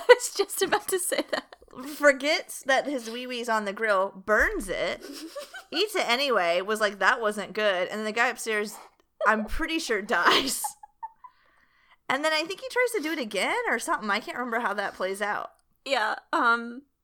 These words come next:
Speaker 1: <laughs>
Speaker 2: There's a couple things that stick out. One is the Star Trek novel.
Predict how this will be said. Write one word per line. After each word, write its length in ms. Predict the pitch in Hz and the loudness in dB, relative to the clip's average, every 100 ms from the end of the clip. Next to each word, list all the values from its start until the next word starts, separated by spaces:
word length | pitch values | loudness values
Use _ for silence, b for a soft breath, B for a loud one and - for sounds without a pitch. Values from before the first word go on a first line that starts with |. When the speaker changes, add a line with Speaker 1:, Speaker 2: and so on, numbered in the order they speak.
| _ 466 | _ -6
Speaker 1:
<laughs> 1080 | - - - - - - - - - - | -6 -10 -18 -18 -20 -20 -20 -20 -20 2
Speaker 2:
There's 200 | 254 262 | 4 6
a 40 | 277 | 4
couple 280 | 415 403 427 | 0 0 0
things 260 | 381 320 | -2 0
that 140 | 277 208 | 0 0
stick 260 | 254 247 | -2 0
out. 240 | 226 180 165 | 2 2 4
One 180 | 226 294 | 2 2
is 140 | 294 | -4
the 100 | 254 | -8
Star 240 | - 214 220 | -2 0 0
Trek 240 | 220 190 | -2 -4
novel. 300 | 190 170 170 | -2 0 0